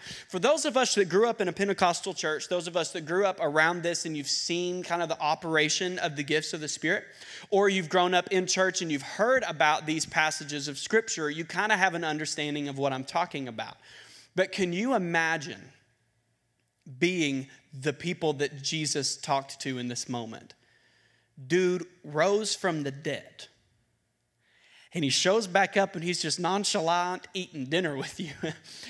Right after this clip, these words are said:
And he says, "I want you to hang out here in Jerusalem until something happens."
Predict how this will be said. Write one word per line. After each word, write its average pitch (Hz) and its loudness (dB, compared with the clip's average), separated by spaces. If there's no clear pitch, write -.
And 170 0
he 190 2
says, 170 2
"I 170 8
want 208 4
you 196 4
to 165 2
hang 233 2
out 233 4
here 220 4
in 202 0
Jerusalem 185 2
until 170 -2
something 175 0
happens." 143 0